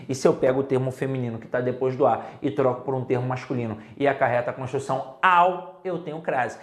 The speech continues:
Eu tive uma professora muito louca na escola, chamada Marisa, que Deus a tenha. Ela dizia assim: ó: "Latiu, coloca coleira." Como assim, Sidney? Ó, "Au, coleira."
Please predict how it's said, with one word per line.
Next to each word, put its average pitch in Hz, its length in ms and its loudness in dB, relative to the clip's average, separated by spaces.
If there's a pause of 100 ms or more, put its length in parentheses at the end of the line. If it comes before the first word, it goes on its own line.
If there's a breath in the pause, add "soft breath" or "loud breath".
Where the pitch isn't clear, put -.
(140 loud breath)
Eu 143 60 -6
tive 190 160 0
uma 196 80 4
professora 180 420 0
muito 190 640 -2
louca 170 800 2 (460 loud breath)
na 135 200 0
escola, 135 500 2
chamada 131 440 -2
Marisa, 131 460 -2
que 120 100 -6
Deus 123 220 4
a 110 80 2
tenha. 147 400 -4 (180 loud breath)
Ela 139 240 4
dizia 131 280 0
assim: 135 200 -2
ó: 110 100 4
"Latiu, 151 560 2
coloca 214 400 2
coleira." 147 480 0
Como 247 200 -6
assim, 220 240 -4
Sidney? 139 360 -4
Ó, 151 220 4 (420 loud breath)
"Au, 302 680 6
coleira." 120 540 -4